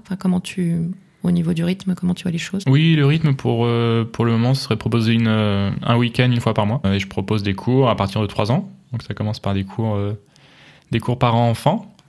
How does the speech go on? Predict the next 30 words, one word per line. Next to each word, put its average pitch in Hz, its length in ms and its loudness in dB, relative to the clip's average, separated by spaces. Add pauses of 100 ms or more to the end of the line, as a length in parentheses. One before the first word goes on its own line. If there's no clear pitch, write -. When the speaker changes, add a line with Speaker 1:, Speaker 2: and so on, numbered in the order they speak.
(720)
Speaker 2:
Euh, 113 280 2
le 117 100 2
deux 120 120 2
décembre, 131 360 4
ce 135 100 0
sera - 140 -2
sur - 160 -4
les 107 100 0
Plétchènes. 180 440 0 (680)
Euh, 95 240 0
là, 95 100 0
c'est 90 160 -8
la, 95 420 0
le 104 100 2
mois 117 160 4
dernier, 117 460 4
on 113 80 2
avait 98 220 2
fait 101 200 -2
des, 95 420 0 (220)
des - 80 -4
bretzels 104 520 0
au 101 60 2
levain 104 480 0
et 92 140 -2
puis, 95 400 -2
euh, 90 100 -2 (840)
notre - 200 -4
propre 107 320 -2
basda. 107 340 0